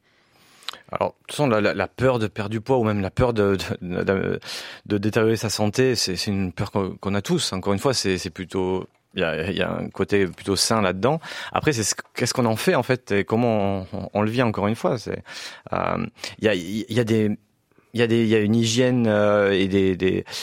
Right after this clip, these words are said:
des, des, des méthodes de base, euh, de, du mode de vie pour, pour justement, euh, être en bonne santé.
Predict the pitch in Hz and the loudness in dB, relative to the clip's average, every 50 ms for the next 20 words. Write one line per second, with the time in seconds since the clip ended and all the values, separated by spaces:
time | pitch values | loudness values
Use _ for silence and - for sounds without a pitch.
0 | - - - - 87 90 90 90 90 90 92 92 90 85 82 - - - - - | -12 -12 -8 -4 -2 0 0 0 -2 -2 -2 -2 0 0 -2 -2 -4 -4 -2 0
1 | 98 98 107 101 - 113 110 107 107 104 117 123 127 127 123 117 107 101 92 - | 0 2 2 2 2 0 2 2 2 2 2 2 4 2 2 0 -2 -4 -4 -2
2 | 92 98 95 92 95 87 92 98 98 92 107 107 113 113 104 98 110 104 104 110 | 0 2 2 2 0 0 0 -2 -2 0 0 0 2 2 2 0 0 0 0 0
3 | 123 135 143 131 - - 101 95 92 90 90 85 - - 127 123 113 101 92 - | -2 -2 -4 -6 -6 -6 -6 -2 0 -2 -2 -2 -2 -4 -2 -2 -2 -4 -4 -6
4 | 101 95 101 104 107 104 101 95 90 82 - - - - - - - - - 104 | -4 0 0 2 2 2 0 -2 -2 -4 -8 -16 -20 -16 -12 -12 -10 -6 -4 -2
5 | 98 104 101 98 - 101 98 - - 143 160 160 | 0 0 -2 -2 -2 -4 -4 -2 -2 -2 -2 -2